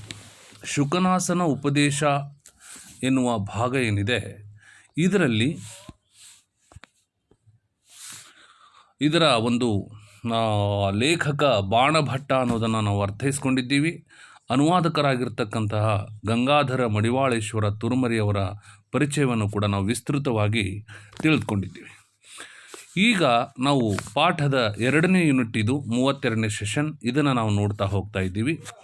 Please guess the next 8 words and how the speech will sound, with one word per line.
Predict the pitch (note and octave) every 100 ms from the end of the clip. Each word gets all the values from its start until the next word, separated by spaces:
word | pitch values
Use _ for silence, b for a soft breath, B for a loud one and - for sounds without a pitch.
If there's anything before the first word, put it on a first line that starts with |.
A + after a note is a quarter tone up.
| B B B B _
ಇಲ್ಲಿ | - G3+ D3 -
ತಮಗೆ | C#3+ E3+ E3+
ಗೊತ್ತಿರಲಿ | D3 F#3 F#3 F3 A#2 A#2 C#3 _
ಏನಪ್ಪ | A#2 E3 F#3+ D3+
ಅಂತಂದರೆ, | B2+ G#2+ G#2+ A2+ B2+ G2+ G#2+ - b b b b b
ಈ | C3 C3+ G#2
ಅರಸ | A2 F3 F#3 D3+ G2+ - _
ಚಂದ್ರಾಪೀಡನ | C#3 C#3 E3 F3+ E3+ D#3 D3 D3